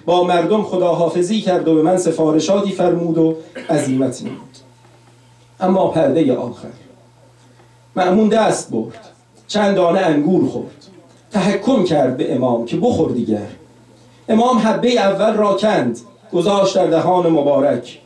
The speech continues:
حبهٔ دوم، حبهٔ سوم، جگرش سوخت، خوشه پایین افتاد، ردا را کشید روی سر، بلند شد.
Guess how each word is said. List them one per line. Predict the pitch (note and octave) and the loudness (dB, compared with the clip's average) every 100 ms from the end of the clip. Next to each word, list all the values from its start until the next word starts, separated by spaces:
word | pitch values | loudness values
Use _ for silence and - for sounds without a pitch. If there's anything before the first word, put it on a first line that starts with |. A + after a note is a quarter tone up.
| - - - _ | -20 -20 -20 _
حبهٔ | G3+ G3 E3 A3+ G3+ | -4 -2 0 2 4
دوم، | F3 D#3 D3+ D#3+ B2+ A#2+ | 2 2 0 0 0 -2
حبهٔ | G3 D#3 G#3+ G#3+ | -4 -2 0 0
سوم، | - E3 D#3+ C#3 D3+ A#2+ - - _ _ - _ - | 0 0 -2 -2 -4 -6 -10 -20 _ _ -20 _ -4
جگرش | A3 A#3+ B3+ G3 | 0 2 2 0
سوخت، | - D3 B2 G#2+ - - _ _ - | -2 -4 -6 -6 -14 -20 _ _ -14
خوشه | F3+ G3+ A3+ A#3+ | -2 0 0 0
پایین | G3+ F3 G#3 E3 | 0 0 2 0
افتاد، | C3 - A2+ - - - - - - - | -2 -6 -8 -8 -18 -20 -20 -20 -20 -8
ردا | - F3 F3+ F3+ G3 | -2 0 2 2 4
را | F#3 - | 2 0
کشید | E3 - G3+ F3+ | -2 -4 -4 -2
روی | G3+ F#3 | -2 -2
سر، | F3+ G3 G3 G3+ - - _ - | -2 2 2 0 -4 -16 _ -6
بلند | E3+ D#3+ F#3+ G#3+ | 0 2 2 0
شد. | F#3+ G#3+ G3+ | -2 0 0